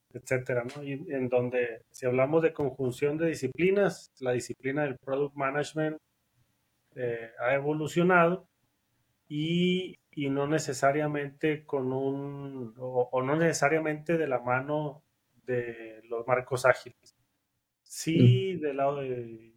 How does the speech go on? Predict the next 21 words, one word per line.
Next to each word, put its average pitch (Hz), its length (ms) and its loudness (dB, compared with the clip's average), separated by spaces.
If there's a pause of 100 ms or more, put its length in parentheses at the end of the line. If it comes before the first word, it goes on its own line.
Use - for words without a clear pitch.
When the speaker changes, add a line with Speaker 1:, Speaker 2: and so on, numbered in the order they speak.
Speaker 1:
user 131 280 -6
experience, 170 1040 -2
del 123 120 -4
lado 127 240 0
de 120 100 -6
la 107 200 -8
innovación, 110 800 -2 (580)
mucho 139 380 2
de 131 200 2
esa 131 380 0
corriente. 135 640 -4 (680)
Y 127 220 -8
cuando 127 500 4
Speaker 2:
Mm. 117 40 0
Speaker 1:
hablamos 143 960 -2 (320)
de 127 160 -2
roles 143 320 -4
como 127 240 -10
el 110 60 -12
product 139 360 -2
owner, 160 380 4